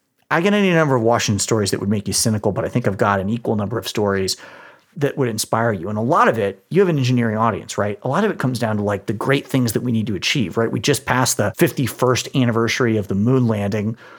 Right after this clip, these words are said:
Somebody was talking to me the other day about the printed circuit boards on the Apollo program that are now in museums, right? And they're gigantic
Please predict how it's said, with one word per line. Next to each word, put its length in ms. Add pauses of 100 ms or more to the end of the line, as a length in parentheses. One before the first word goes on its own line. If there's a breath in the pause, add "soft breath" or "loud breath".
(140 loud breath)
Somebody 320
was 100
talking 280
to 40
me 100
the 80
other 80
day 160
about 220
the 80
printed 360
circuit 280
boards 240
on 100
the 80
Apollo 500 (220 loud breath)
program 380
that 60
are 80
now 180
in 100
museums, 640
right? 180
And 140
they're 120
gigantic 840